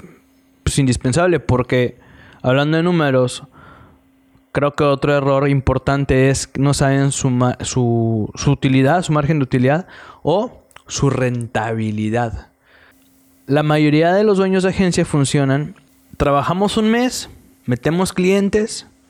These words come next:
pagamos nómina, los gastos de la oficina o los que tengas, tu internet, tu luz, y lo que queda es la utilidad. Entonces, hay meses que hay,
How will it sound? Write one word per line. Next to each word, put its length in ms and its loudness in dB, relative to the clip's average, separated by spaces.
pagamos 460 0
nómina, 500 -2
los 180 -4
gastos 380 0
de 100 0
la 80 0
oficina 580 -2
o 100 0
los 160 -4
que 80 -8
tengas, 480 -2
tu 160 -16
internet, 400 -2
tu 80 0
luz, 180 -4
y 140 2
lo 200 2
que 140 -2
queda 420 -2
es 120 0
la 100 2
utilidad. 500 -2
Entonces, 300 -2
hay 140 0
meses 280 0
que 140 0
hay, 280 -2